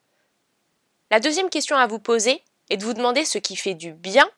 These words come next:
au moment où vous avez choisi d'instaurer votre routine. Pour certains, le sport le matin est une agression du corps. Pour d'autres,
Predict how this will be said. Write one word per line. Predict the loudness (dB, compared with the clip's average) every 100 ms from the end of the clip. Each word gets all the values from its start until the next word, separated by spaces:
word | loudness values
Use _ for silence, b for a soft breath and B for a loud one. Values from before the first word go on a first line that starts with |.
| -4
au |
moment | 0 2 2 2
où |
vous | 0 -4
avez | -2 0
choisi | -2 4 4 6 4
d'instaurer | 2 0 -2 2 2
votre | 2 -2
routine. | -2 -2 -4 -8 -10 -16 _ _ _ -14
Pour | -8
certains, | -4 -4 2 2 2 _ _
le | -4
sport | 0 4 4
le | 6
matin | 2 2
est | 0 -2
une | -6 2
agression | 2 4 0 -2 -6
du | -6 0
corps. | 4 4 2 -20 _ _ _ _
Pour | -6 -2
d'autres, | 4 4 2 -14